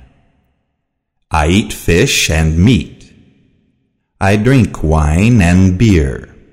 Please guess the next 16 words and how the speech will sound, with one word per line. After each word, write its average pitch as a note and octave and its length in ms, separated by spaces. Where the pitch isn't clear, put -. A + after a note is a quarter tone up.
I F#2 200
need G2 480
water E2+ 640
and G2+ 440
milk. F#2+ 300
Now. E2+ 760
I D#2+ 160
need B2 380
my E2 240
wine F#2+ 840
now. D2+ 640
I D#2 140
need F2 400
to D#2 160
eat - 440
now. D2+ 640